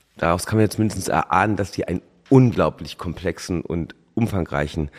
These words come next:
Arbeitstag haben. Aber Arbeit ist ja trotzdem nur das halbe Leben. Was ist Ihr Ausgleich? Was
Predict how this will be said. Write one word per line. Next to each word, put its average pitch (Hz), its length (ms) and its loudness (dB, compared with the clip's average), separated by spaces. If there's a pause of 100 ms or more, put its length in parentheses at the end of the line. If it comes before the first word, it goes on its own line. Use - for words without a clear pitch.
(300)
Arbeitstag 80 680 -2
haben. 71 280 -2
Aber 78 300 0
Arbeit 113 260 4
ist - 140 -4
ja 135 60 2
trotzdem 127 400 -2
nur 120 80 2
das 117 260 -2
halbe 113 240 0
Leben. 78 320 -4 (720)
Was - 200 0
ist - 140 -4
Ihr - 240 2
Ausgleich? 95 520 0
Was - 400 -6